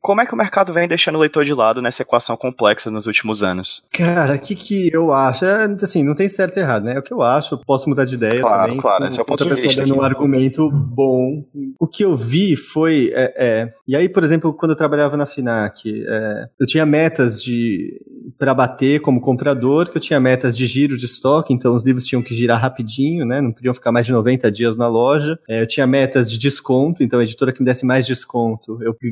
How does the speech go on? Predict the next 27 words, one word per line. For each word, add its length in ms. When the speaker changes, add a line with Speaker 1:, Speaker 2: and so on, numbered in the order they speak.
Speaker 2:
né, 200
conseguia 320
bater 120
essa 260
meta. 260
Eu 40
tinha 140
metas 360
de 440
giro, 520
é, 200
de, 200
de 360
prazo 260
de 80
pagamento, 540
então 120
as 80
editoras 440
que 80
conseguissem 600
me 120
dar 180
mais 240
prazo, 440
eu 20
também 340